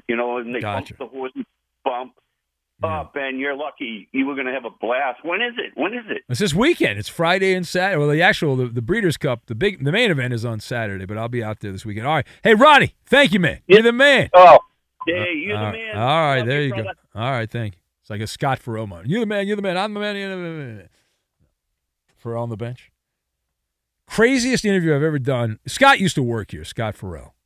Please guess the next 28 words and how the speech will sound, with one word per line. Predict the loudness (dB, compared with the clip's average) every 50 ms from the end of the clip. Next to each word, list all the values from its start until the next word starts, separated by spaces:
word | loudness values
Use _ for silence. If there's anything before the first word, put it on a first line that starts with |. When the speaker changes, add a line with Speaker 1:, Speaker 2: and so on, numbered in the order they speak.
| _ 0
Speaker 2:
radio | 2 2 4 4 2 0
legend. | 0 -6 -14 -18 -20 _ _ _ _ _ _ _ _ _ _ _ _ _ _ _ _ _ _ _ _ _ _ _ -16
And | -12 -12 -12 -12 -14 -16 _ _ _ _ -12
I | -8 -6
had | -4 -4 -4 -6
Farrell | -6 -6 -4 -2 -2 -2 -2 -4 -4
on | -6 -8 -8 -10 -10
my | -12 -12 -14
podcast | -12 -10 -8 -6 -6 -6 -8 -8 -12 -14 -14 -14 -14 -18 -20 -20 -20 -20 _ _ _ _ _ _ _ _ _ _ _
from | _ _ -10 -8 -8 -8 -8 -10 -12 -14 _ -12
a | -10 -10 -8 -8
hotel | -10 -8 -6 -4 -4 -4 -6 -8 -6 -4 -4 -4 -4 -4 -4 -6 -6 -8 -10 -14 _ _ _ _ _ _ _ _ _ _ _ _ _ _ _ _
in | -8 -6 -4 -4 -4 -4 -6 -6 -8 -8
Atlantic | -10 -8 -6 -6 -4 -4 -4 -2 -4 -4 -6 -6
City. | -8 -6 -6 -6 -6 -6 -8 -12 -14 -16 -18 _ _ _ _ _
He | _ _ -10 -10 -10
claimed | -10 -14 -8 -6 -4 -4 -4 -4 -4 -4 -4 -4 -6 -6
he | -6 -8 -4
had | -4 -4 -4 -4
won | -4 -6 -4 -4 -4 -2 -2 -2 -2 -2 -4 -4 -6
a | -8
bunch | -6 -4 -4 -4 -4 -6
of | -6 -6
money | -4 -4 -4 -4 -4 -4 -4 -6 -8 -8
and | -10 -10 -8 -8 -8
was | -8 -10 -8
laying | -8 -6 -6 -4 -4 -4 -4 -4 -4 -4 -4 -4
naked | -2 -4 -4 -4 -4 -4 -4 -4 -4